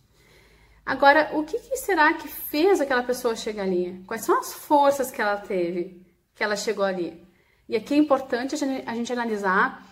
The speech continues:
pessoas do mesmo seg-, pessoas ou empresas do mesmo segmento que o nosso, pra gente realmente utilizá-las como referência, né? Se ela pode, a gente também pode. Ok, mas que expertise que ela desenvolveu,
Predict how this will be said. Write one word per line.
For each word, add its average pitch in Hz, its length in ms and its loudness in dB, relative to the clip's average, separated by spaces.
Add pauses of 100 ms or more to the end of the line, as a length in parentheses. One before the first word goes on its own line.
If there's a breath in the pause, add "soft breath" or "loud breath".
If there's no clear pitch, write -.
(180 loud breath)
pessoas 240 320 2
do 233 80 -6
mesmo 240 280 -2
seg-, 254 280 -6
pessoas 226 540 -2
ou 214 40 -4
empresas 202 460 -4
do 220 60 -4
mesmo 220 240 -4
segmento 226 380 -4
que - 40 -8
o 247 60 -4
nosso, 190 500 -4 (640 soft breath)
pra 226 120 -4
gente 220 260 -6
realmente 269 500 0
utilizá-las 247 640 -2
como 240 140 -6
referência, 180 600 -8 (680 soft breath)
né? 196 340 -2
Se - 160 -4
ela 311 180 2
pode, 240 460 2
a 233 40 2
gente 208 200 -6
também 233 200 -8
pode. 247 440 -4 (300)
Ok, 196 560 -4 (120)
mas 240 300 -8 (300)
que 359 340 2
expertise 302 840 6
que 262 100 -8
ela 226 100 -2
desenvolveu, 196 800 -2